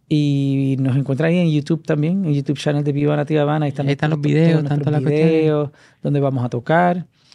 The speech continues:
Speaker 1: Y luego, pues, el veinticuatro los vemos allí el,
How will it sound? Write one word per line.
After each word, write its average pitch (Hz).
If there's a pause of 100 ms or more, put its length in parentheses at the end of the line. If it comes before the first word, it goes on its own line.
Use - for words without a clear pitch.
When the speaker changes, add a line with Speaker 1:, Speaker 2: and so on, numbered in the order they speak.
(640)
Speaker 1:
Y 151
luego, 156
pues, 160
el 165
veinticuatro 151
los 147
vemos 143
allí 151
el, 139